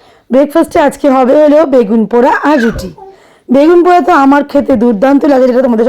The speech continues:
আগে, এর আগে আমি শেয়ার করেছি। আজকে করবো দুটো বেগুন দিয়ে। তাই দেখো, একটা বেগুন আগে already মানে ছাড়িয়ে পরিষ্কার করে রাখা হয়ে গেছে, আর একটা বেগুন এখন কি বলবো, ওটাকে ভালো করে দেখে নিচ্ছি, কারণ পোকা থাকে অনেক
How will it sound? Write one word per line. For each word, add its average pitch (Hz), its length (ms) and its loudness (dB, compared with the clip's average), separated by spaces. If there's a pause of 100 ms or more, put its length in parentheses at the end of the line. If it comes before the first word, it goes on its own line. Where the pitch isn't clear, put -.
আগে, 240 140 -2 (180)
এর 233 120 -2
আগে 220 160 -2
আমি 320 100 0 (100)
শেয়ার 320 220 2 (100)
করেছি। 196 280 -8 (840)
আজকে 285 300 -2
করবো 349 200 2 (100)
দুটো 320 220 2
বেগুন 214 240 -2
দিয়ে। 220 160 -8
তাই 247 180 0
দেখো, 254 180 -2 (120)
একটা 285 220 -4
বেগুন 285 280 2
আগে 240 220 -2
already 254 280 0 (400)
মানে 208 180 0 (180)
ছাড়িয়ে 240 360 0 (580)
পরিষ্কার 233 440 -2
করে 262 120 2 (100)
রাখা 233 220 -6
হয়ে 262 180 0
গেছে, 302 180 -2 (120)
আর 247 140 0
একটা 233 200 -4
বেগুন 277 200 0 (100)
এখন 311 200 -2 (920)
কি - 160 -4
বলবো, 214 240 0
ওটাকে 214 280 -2
ভালো 233 160 0
করে 240 200 2
দেখে 240 220 0
নিচ্ছি, 320 200 0 (100)
কারণ 269 140 2 (120)
পোকা 320 260 -4
থাকে 294 240 -2
অনেক 247 140 -2